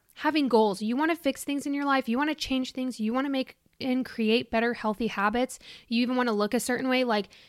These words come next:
you can have those goals, but you still should be able to be present and to be able to connect with your life in the way that it is, because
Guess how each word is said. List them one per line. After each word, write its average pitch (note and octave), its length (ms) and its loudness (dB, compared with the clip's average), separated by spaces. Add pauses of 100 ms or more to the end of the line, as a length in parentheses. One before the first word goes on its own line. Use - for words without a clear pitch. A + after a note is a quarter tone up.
(200)
you B3 300 6
can D#4+ 240 -2
have B3 380 2
those A3 240 2
goals, F#3+ 480 -2 (320)
but A#3+ 160 2
you B3+ 240 2
still D4 420 0
should B3+ 280 -4
be A#3 120 0
able A#3 200 0
to B3 80 -4
be G#3 160 -2
present A3 560 -2
and A#3 100 -4
to A#3 60 -4
be G#3+ 100 -2
able A3 160 -2
to A3 160 -4
connect G#3+ 520 -2
with A3+ 160 -4
your A3 200 2
life G#3+ 320 0
in A#3 80 -2
the A3 120 0
way G3 180 0
that G#3 160 -2
it F#3+ 100 -4
is, F#3+ 280 0
because A3+ 420 0